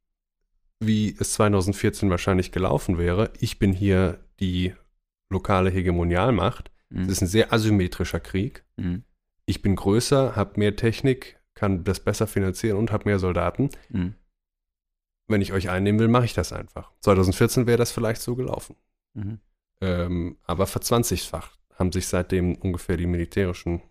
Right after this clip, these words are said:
Speaker 1: Kapazitäten der Ukraine und dementsprechend schlecht läuft es scheinbar auch für Putin. Und darauf weist Adam Tooze hin, und das ist auch nochmal wichtig zu wissen,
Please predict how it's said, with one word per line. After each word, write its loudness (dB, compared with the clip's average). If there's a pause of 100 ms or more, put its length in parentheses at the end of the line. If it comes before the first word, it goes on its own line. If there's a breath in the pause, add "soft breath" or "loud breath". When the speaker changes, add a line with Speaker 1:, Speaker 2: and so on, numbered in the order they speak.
Speaker 1:
Kapazitäten -6
der -2
Ukraine -4
und -4
dementsprechend -2
schlecht -4
läuft 0
es -12
scheinbar -6
auch -12 (440)
für 0
Putin. 0 (800 loud breath)
Und 2
darauf 4
weist 2
Adam 2
Tooze 0
hin, 4
und 2
das 4
ist -4
auch 4
nochmal 4
wichtig -4
zu -4
wissen, 4